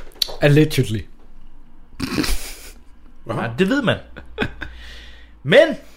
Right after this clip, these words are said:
Speaker 3: hvem ser I i rollen som Hugo? A K A Jørgen Ryg.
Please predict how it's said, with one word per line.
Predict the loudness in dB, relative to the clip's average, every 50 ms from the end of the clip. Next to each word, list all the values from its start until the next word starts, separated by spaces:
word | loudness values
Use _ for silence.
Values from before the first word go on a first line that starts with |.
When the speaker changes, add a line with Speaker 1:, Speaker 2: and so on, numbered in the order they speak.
| -20 -20 -20 -18 -12
Speaker 3:
hvem | -2 2 2 2 2 0
ser | -8 -8 -6 -4 -2 -2
I | -2 -2 -4
i | -2 -4 -2
rollen | -2 0 -2 -2 -2 -4 -6
som | -8 -6 -6 -6 -6
Hugo? | -8 -6 -4 -4 -4 -2 -4 -6 -6 -8 -16 -20 -20 -20 -20 -20 -20 -20 -20 -20 _ -20 -20 -20 -20 -20 -16 -4 -2
A | -2 -2
K | -2 -2 0
A | 0 2 2 0 -4 -10 -18 -20 -20 -20 _ -20 _ -20 _ -20 -20 -20 -20 -20 -8 -2
Jørgen | 0 0 0 0
Ryg. | -2 -4 -6 -8